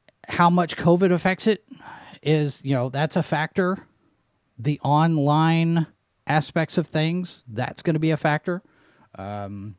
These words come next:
I don't know. But let's get into this. Uh, let's get into this, uh,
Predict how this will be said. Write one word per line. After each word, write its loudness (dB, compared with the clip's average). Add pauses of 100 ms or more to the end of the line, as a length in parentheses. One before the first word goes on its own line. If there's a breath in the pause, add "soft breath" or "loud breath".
(180)
I 2
don't 0
know. -4 (920)
But 0
let's 2
get 0
into 4
this. 0 (800 soft breath)
Uh, 2
let's -4
get 0
into 0
this, -2
uh, 2